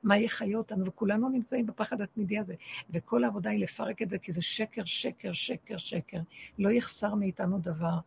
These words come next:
ולא ייגרע ממנו מאומה, ויש מי שזן ומפרנס מהכלכל, מקרני רמים ועד בצי קינים, ואין מחסור ליראיו, כי אין מחסור ליראיו.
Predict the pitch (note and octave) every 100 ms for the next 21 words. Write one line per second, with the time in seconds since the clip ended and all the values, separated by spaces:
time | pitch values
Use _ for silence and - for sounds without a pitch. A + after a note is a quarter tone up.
0 | - - - F3 F3+ A3+ A3+ F3+ F#3 F3
1 | G3 F#3 F3 G3 F#3+ F3 F3 E3+ D#3+ -
2 | - - - F3+ F#3+ B3 - G#3+ D#3+ F#3+
3 | G3+ A3 - F#3+ F#3 G3 - F3+ - -
4 | - F#3+ - F#3+ E3+ G3 G3 G#3+ G3+ G#3
5 | G3+ F#3 F#3+ F#3 F3 G#3 G3 F#3+ E3+ F3
6 | G3+ F3 G#3 F3+ F#3 D#3 - - - F3
7 | D#3 E3+ B3+ - - A3+ A3+ G3 G3 -
8 | - G#3 G#3 G#3 F#3 F3+ E3 E3+ A#3+ F#3
9 | F3 C#3+ - - G#3+ F#3 - B3 B3+ B3
10 | G#3+ E3+ E3+ - - F#3+ E3+ F3 E3 E3
11 | G3+ G3+ E3+